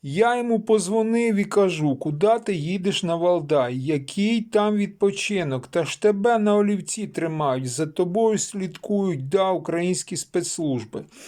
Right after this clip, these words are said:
А ну, бистренько з того Валдая забирайся, збирай чемодан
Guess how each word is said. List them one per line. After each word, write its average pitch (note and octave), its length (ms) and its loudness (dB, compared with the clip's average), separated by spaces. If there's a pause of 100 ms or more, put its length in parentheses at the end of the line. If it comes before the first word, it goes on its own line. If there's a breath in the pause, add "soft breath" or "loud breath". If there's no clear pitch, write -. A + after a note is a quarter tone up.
(240 loud breath)
А E3+ 120 2
ну, A3 220 4
бистренько A3 680 2
з - 100 -6
того G3+ 240 4
Валдая F#3+ 560 2
забирайся, E3 760 2
збирай F#3+ 460 2
чемодан F#3 680 0